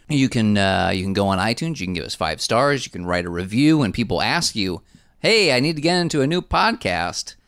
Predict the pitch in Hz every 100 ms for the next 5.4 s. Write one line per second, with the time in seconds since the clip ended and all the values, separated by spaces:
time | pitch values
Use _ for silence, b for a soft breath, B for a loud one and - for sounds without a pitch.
0 | _ _ _ 123 - 131 131 147 165 202
1 | 208 220 220 226 220 226 262 262 135 80
2 | - _ _ _ _ _ - 254 - 143
3 | 110 107 104 104 101 104 123 170 - -
4 | - _ _ _ - 185 233 226 240 254
5 | 320 190 202 -